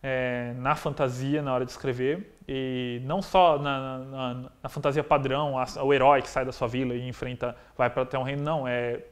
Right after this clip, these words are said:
a fantasia ela entra em, no cotidiano também, porque o, escrever o fantástico não é escrever só no, sob uma forma, né?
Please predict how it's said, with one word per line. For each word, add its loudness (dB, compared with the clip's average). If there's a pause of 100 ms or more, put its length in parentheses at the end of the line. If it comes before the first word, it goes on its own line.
(100)
a -8
fantasia -2
ela 0
entra -4
em, -8 (600)
no -2
cotidiano 2
também, 0 (100)
porque -2 (160)
o, -8
escrever 2
o 6
fantástico 2
não -4
é 0
escrever -2
só -4
no, -8
sob -4
uma -4
forma, -4 (420)
né? -6